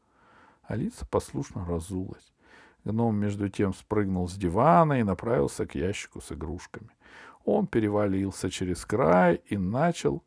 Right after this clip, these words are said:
шуровать в ящике. Из ящика вылетела игрушечная кастрюлька,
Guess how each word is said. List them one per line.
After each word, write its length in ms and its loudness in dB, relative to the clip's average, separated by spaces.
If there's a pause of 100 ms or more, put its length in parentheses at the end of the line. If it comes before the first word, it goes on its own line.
(100)
шуровать 760 -2
в 20 -12
ящике. 640 -10 (500)
Из 200 -6
ящика 680 4
вылетела 600 4
игрушечная 640 0
кастрюлька, 760 -2